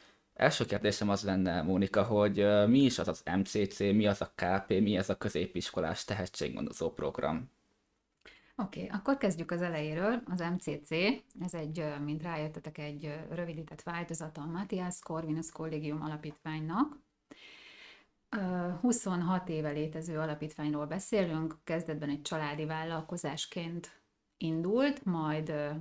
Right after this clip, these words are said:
Speaker 2: országos, sőt, országhatáron kívüli szervezetté nőtte ki magát.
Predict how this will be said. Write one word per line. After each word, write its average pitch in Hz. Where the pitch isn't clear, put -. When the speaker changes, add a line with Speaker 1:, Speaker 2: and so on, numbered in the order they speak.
Speaker 2:
országos, 180
sőt, 160
országhatáron 151
kívüli 156
szervezetté 151
nőtte 151
ki -
magát. 151